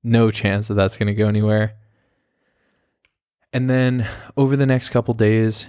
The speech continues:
you know, she doesn't really text back. And yeah, eventually, you know, she does text and she says, "Hey, that was fun, but, but I don't want it to be romantic." I was like, "All right, that's fine." I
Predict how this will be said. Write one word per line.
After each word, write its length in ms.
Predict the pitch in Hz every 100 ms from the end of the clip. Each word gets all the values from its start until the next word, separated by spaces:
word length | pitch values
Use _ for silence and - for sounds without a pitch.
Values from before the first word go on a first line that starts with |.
| -
you 100 | 110
know, 140 | 104
she 160 | 104 107
doesn't 260 | 107 104
really 220 | 101 98
text 340 | 95 104 101 -
back. 380 | 127 120 113 104
And 280 | 98 98
yeah, 260 | 107 101 -
eventually, 680 | 104 107 104 107 101 95 95 _
you 100 | -
know, 120 | 101 107
she 120 | -
does 240 | 101 95
text 360 | - 98 98 104
and 80 | 101
she 120 | 104
says, 280 | - 101 -
"Hey, 200 | 110 104
that 180 | 101 104
was 160 | 101
fun, 320 | - 104 98
but, 280 | 101 104 -
but 240 | 104 - 110
I 80 |
don't 140 | 113 113
want 180 | 110 113
it 120 | -
to 80 | -
be 100 | 110
romantic." 540 | 104 117 123 120 -
I 60 | -
was 140 | 107
like, 120 | - -
"All 100 | 101
right, 160 | 95 - _
that's 180 | 110 104
fine." 300 | - - - _ - - _ _ _ _ _ _ _ _ _ _ _ _ _ _ _ _ -
I 640 | 113 120 127 135 135 139